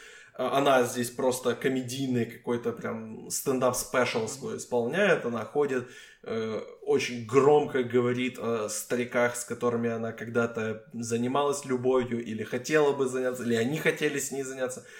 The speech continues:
Speaker 1: И она очень такая вульгарная, громкая, вот такая типичная, как у нас любят говорить, баба. Вот, э, из, э, этой,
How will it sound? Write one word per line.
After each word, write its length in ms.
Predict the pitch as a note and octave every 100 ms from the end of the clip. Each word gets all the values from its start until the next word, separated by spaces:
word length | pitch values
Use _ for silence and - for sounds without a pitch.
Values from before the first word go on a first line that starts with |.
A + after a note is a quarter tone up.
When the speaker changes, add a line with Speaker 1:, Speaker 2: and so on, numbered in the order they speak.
| - A#2
Speaker 1:
И 60 |
она 200 | A#2+ C3
очень 380 | - B2+ A#2 A2
такая 260 | G#2+ G#2 - - -
вульгарная, 1040 | A#2 B2+ F3 E3 G3 G3+ G3 D#3+ C3+ B2+ A2
громкая, 720 | C3+ D#3 F#3+ F#3 - C#3 B2+
вот 120 | B2+
такая 240 | - B2+ A#2+
типичная, 560 | - E3 - B2+ B2 - - -
как 160 | D3
у 40 | D#3
нас 260 | D#3 D#3
любят 260 | D3 C3 G#2+
говорить, 380 | B2+ C#3 D3+ C3 A2 -
баба. 520 | B2+ B2 A2+ - - - - _
Вот, 400 | - G#2 - - D#2+
э, 260 | F#2+ F#2 -
из, 400 | A#2+ A2 G2+ G2+
э, 580 | A2 F#2+ F#2+ - - -
этой, 240 | - G#2